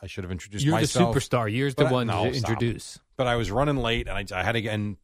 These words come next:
Speaker 1: they switched out my computer, so I was already annoyed because I didn't have to get into anything. But whatever. I figured that out.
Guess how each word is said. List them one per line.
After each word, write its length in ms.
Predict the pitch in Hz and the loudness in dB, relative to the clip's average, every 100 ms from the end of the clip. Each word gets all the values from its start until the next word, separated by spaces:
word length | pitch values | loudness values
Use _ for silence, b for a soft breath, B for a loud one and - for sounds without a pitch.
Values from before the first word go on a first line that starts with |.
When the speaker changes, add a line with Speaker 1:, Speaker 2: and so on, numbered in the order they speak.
| - | -4
Speaker 1:
they 160 | 110 | -2
switched 400 | 104 - 170 - 151 | -2 -4 -4 0 0
out 100 | 123 | 2
my 100 | 117 | -2
computer, 500 | - 101 131 110 87 | -2 -4 -2 0 -2
so 140 | - | -2
I 40 | 101 | 0
was 160 | 98 101 | 0 -2
already 220 | 113 110 | -2 -2
annoyed 360 | 95 85 90 | -4 -4 -6
because 200 | 87 90 | -6 -4
I 60 | 98 | -2
didn't 160 | 104 101 | -2 -2
have 100 | 101 | -2
to 40 | |
get 140 | 92 104 | -2 -4
into 200 | 113 110 | -2 -2
anything. 500 | 87 78 82 76 80 - _ _ _ - | -4 -6 -10 -12 -14 -18 _ _ _ -4
But 80 | |
whatever. 300 | 131 117 85 92 | -2 0 -2 -2
I 60 | |
figured 300 | - 127 117 | -2 0 2
that 140 | 104 104 | 2 4
out. 280 | 107 95 | 2 0